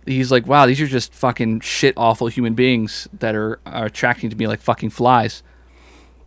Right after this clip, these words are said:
And he, you know, he talks about how a trans fan approached him, and they're like, "Hey, I know you probably don't like trans people,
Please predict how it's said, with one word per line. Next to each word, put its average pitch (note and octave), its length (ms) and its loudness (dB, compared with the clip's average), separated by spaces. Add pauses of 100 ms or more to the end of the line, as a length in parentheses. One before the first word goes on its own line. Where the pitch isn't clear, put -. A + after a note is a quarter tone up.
(320)
And A#2 260 -4
he, B2 180 0
you C3+ 60 4
know, B2 60 4
he A#2+ 60 2
talks B2+ 260 2
about A#2+ 220 4
how A#2+ 140 6
a A2+ 40 4
trans B2+ 460 0
fan G#2+ 340 -2 (300)
approached A#2 400 0
him, A2+ 160 -2
and A2 140 -2
they're A2+ 100 2
like, A2 200 2 (300)
"Hey, E3 200 4
I D#3+ 40 4
know E3+ 120 6
you E3+ 140 2
probably D#3+ 260 4
don't D#3+ 120 4
like D3 160 2
trans D3 380 0
people, B2 420 -2